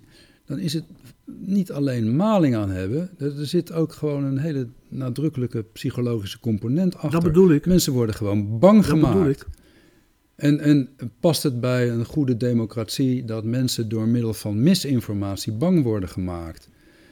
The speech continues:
Speaker 1: En dat mensen gedrag gaan vertonen wat zich tegen hun eigen belang keert? Want als jij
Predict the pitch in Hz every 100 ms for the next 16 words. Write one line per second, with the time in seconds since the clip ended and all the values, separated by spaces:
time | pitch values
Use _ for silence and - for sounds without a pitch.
0 | _ _ 110 120 120 131 131 135 120 117
1 | - - 120 110 123 143 - - _ _
2 | _ - 120 113 110 - 104 110 120 110
3 | 117 - 117 110 - - _ _ - _
4 | _ _ _ _ 160 147 127 117 123 123
5 | 131 120 113 104 131 208 165 - 117 82
6 | - - _ _ _ _ _ _ 131 131
7 | 147 139 156 147 139